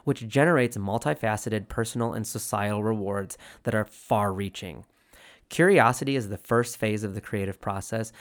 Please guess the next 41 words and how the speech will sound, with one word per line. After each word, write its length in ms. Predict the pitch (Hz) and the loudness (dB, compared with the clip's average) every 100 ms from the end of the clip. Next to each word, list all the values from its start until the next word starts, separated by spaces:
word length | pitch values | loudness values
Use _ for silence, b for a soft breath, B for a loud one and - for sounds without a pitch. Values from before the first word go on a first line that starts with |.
| B | B
though 120 | - 110 | -2 -2
it 100 | - | -2
stays 360 | - 113 117 | -2 0 0
with 260 | 101 104 - | -4 -6 -2
us, 200 | 131 143 | -4 -4
with 240 | 120 110 135 | -4 -2 0
us 260 | 143 - | -2 -2
throughout 500 | - 117 107 107 110 | -4 -4 -2 -2 -2
and 100 | 104 | -4
has 160 | 92 104 | -6 -6
significant 680 | - 110 110 110 135 135 110 | -6 -6 -6 -4 -4 -4 -6
impacts 420 | 104 110 107 - B B | -8 -8 -8 -10 B B
on 140 | - 120 | -8 -6
even 340 | 123 120 117 | -4 -2 -2
the 100 | 104 | -4
third 360 | - - 117 113 | -6 -2 0 0
and 100 | 104 | -2
final 300 | 110 107 110 | -2 -2 -4
phases, 520 | - 101 98 95 90 B B B | -6 -8 -6 -8 -12 B B B
which 160 | 123 113 | -8 -4
involve 300 | 113 104 101 | -2 -2 -2
critique, 560 | - 120 - 143 - - B B B | -6 -6 -2 -2 -4 -14 B B B
by 100 | 127 | -6
putting 400 | 123 - 151 170 | -4 0 2 2
us 140 | 170 147 | 2 0
in 100 | 127 | 0
the 80 | |
mindset 640 | 110 110 131 165 - 101 - b b | 0 2 2 0 -4 -8 -8 b b
to 140 | - 131 | -2 0
absorb 500 | 113 104 101 107 127 | 0 -4 -2 -2 0
the 100 | 151 | -2
benefits 480 | - 92 98 110 - | -2 -8 -6 -8 -6
of 200 | 113 - | -8 -6
critique 560 | - - - 98 - b b b | -8 -8 -10 -10 -14 b b b
in 100 | 127 | -10
crucial 400 | 110 147 139 147 | -6 -4 0 0
ways 260 | 107 98 104 | 0 -2 -2
in 100 | 131 | -4
the 60 | |
first 380 | 139 - 180 - | -4 -2 -2 -4
place. 320 | - 78 - | -12 -14 -14